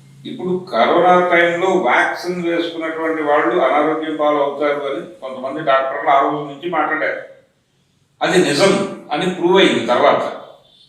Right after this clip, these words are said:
ఏది ల-, ఆ, చాలామంది వాళ్ళ లోపల ఇ-, అనేక ఇతర సమస్యలు రావడం వలన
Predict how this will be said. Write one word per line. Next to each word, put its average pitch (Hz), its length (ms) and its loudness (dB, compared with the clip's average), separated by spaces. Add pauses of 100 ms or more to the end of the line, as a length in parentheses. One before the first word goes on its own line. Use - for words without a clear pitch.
(260)
ఏది 151 420 2
ల-, 117 80 2
ఆ, 123 220 2 (400)
చాలామంది 165 840 2 (580)
వాళ్ళ 120 220 2
లోపల 160 720 4 (720)
ఇ-, 113 200 -10
అనేక 151 420 0
ఇతర 165 360 0
సమస్యలు 160 520 -2
రావడం 139 340 4
వలన 117 520 -2